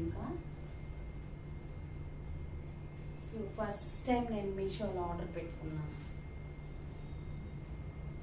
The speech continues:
కలర్ బాగుందండి, మొత్తం ప్లెయిన్ వచ్చింది.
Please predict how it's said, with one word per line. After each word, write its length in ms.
కలర్ 360
బాగుందండి, 560
మొత్తం 540
ప్లెయిన్ 600
వచ్చింది. 460